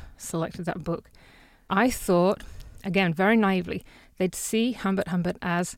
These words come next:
an outsider like them, and I forgot that they would see him as a pedophile, and pedophiles are the scum of the earth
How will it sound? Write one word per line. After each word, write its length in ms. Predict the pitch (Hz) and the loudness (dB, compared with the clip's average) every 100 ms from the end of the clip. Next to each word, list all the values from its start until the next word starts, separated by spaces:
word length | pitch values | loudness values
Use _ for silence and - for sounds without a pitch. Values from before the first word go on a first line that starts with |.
| - | -6
an 140 | 202 - | -2 0
outsider 920 | 196 226 - - 196 180 175 175 185 185 - - _ _ - | 0 -2 -2 0 2 2 -2 -2 -4 -6 -14 -20 _ _ -4
like 240 | 185 196 | -2 0
them, 480 | 190 175 170 190 220 _ - | 0 -2 0 -2 -4 _ -2
and 160 | 214 | 2
I 60 | 220 | 2
forgot 760 | - - 165 254 277 - - - _ _ - | -2 -8 2 6 6 4 -6 -20 _ _ -6
that 380 | 180 180 - - - | -2 -2 -6 -20 -8
they 120 | 190 | -4
would 140 | 185 170 | -4 -2
see 180 | 220 | -2
him 300 | 214 202 175 | 0 0 2
as 320 | 170 170 - - - - _ _ _ | 2 0 -6 -20 -20 -20 _ _ _
a 120 | - 175 | -8 0
pedophile, 800 | - 233 240 170 170 196 226 214 | 2 4 2 0 0 2 2 0
and 260 | - 202 196 | 0 0 0
pedophiles 420 | 220 220 220 202 | 0 0 2 2
are 40 | 185 | 2
the 100 | 180 | -2
scum 400 | - - 202 208 | -6 -2 2 2
of 80 | |
the 160 | 180 190 | 2 0
earth 420 | 175 180 175 - | 0 -2 -4 -10